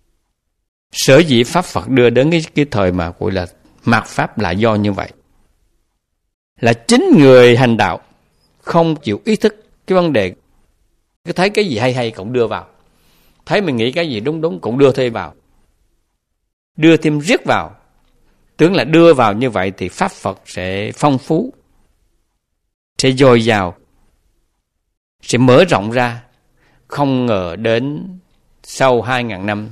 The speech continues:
Phật nói đã rơi vào thời kỳ mạt Pháp rồi. Tại sao mạt Pháp vậy?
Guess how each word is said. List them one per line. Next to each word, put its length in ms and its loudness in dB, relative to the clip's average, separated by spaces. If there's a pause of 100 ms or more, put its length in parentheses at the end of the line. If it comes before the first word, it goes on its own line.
(120)
Phật 300 -8
nói 280 0
đã 300 -4
rơi 280 0
vào 300 -6 (200)
thời 160 -4
kỳ 280 -8 (100)
mạt 240 -4
Pháp 300 -8
rồi. 140 -12 (1400)
Tại 180 0
sao 180 0
mạt 220 -2
Pháp 160 -4
vậy? 260 -8